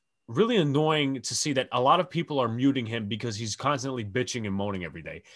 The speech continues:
And it's not just that. There's one comment he made,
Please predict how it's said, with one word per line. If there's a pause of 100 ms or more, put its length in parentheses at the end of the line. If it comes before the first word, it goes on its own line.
(180)
And
it's
not
just
that. (220)
There's
one
comment
he
made,